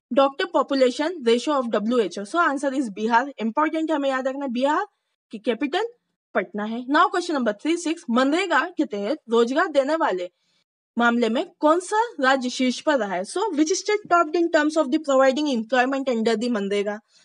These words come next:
So, answer is छत्तीसगढ़। अब बात छत्तीसगढ़ की, तो हमें कैपिटल के बारे में पता होना चाहिए। Capital of छत्तीसगढ़ और राजधानी is नया रायपुर। Now, question number three seven,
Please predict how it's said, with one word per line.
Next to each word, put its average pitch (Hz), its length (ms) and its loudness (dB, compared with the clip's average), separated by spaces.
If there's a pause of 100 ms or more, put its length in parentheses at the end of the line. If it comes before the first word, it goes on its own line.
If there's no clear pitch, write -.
So, 415 220 4
answer 320 260 -2
is 349 80 -4
छत्तीसगढ़। 269 520 -4 (100)
अब 262 60 -10
बात 240 260 -2
छत्तीसगढ़ 294 480 0
की, 226 180 -4
तो 247 120 -4
हमें 240 140 -2
कैपिटल 254 380 0
के 262 100 -4
बारे 269 160 2
में 285 120 -4
पता 277 220 -4
होना 254 140 -4
चाहिए। 277 300 -6 (360)
Capital 403 400 2
of 392 80 -6
छत्तीसगढ़ 285 480 -2
और 233 200 -2
राजधानी 285 540 0 (400)
is 294 140 0 (720)
नया 269 300 0 (160)
रायपुर। 175 500 -2 (100)
Now, 392 100 4
question 320 380 -2
number 202 200 -2
three 208 340 -6
seven, 208 220 -6